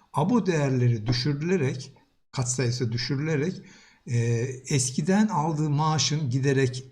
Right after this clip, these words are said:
e, üçte ikisi, yarısına kadar, hatta son yıllarda daha da düşüğünü, e, emekli maaşı olarak almaya başladı. Bin dokuz yüz doksan dokuzdaki, e, koalisyon hükümeti Türkiye'nin o dönemki krizini, e,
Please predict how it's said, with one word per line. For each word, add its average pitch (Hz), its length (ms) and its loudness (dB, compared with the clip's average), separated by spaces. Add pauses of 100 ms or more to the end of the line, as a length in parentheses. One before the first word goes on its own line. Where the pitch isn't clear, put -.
(160)
e, 113 140 0 (340)
üçte 156 340 0
ikisi, 123 600 -4 (500)
yarısına 160 560 4
kadar, 123 380 -2
hatta 139 380 -4 (460)
son 170 220 0
yıllarda 131 760 0 (300)
daha 180 260 2
da 123 200 2
düşüğünü, 127 640 2 (440)
e, 127 40 0 (500)
emekli 156 300 2
maaşı 135 380 2
olarak 123 220 2
almaya 110 400 -2
başladı. 92 440 -10 (1080)
Bin 165 140 0
dokuz 208 200 0
yüz 180 80 -4
doksan 196 400 2
dokuzdaki, 196 1120 -2
e, 120 40 -4 (640)
koalisyon 139 640 2
hükümeti 127 640 0
Türkiye'nin 160 600 0
o 139 200 -4
dönemki 123 460 0
krizini, 127 520 4
e, - 360 -6